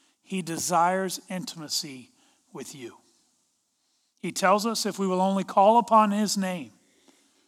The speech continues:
that he will hear us,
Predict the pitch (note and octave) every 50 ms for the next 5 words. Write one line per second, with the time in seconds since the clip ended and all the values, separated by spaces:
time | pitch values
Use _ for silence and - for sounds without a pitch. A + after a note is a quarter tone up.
0 | _ _ _ _ _ _ _ _ _ _ - - F3+ E3+ - - G3+ G#3 A3 A3
1 | F#3+ F3 E3+ D#3+ - - - G3 G3 G3 F#3 D3+ A2+ - - - - - - -
2 | - -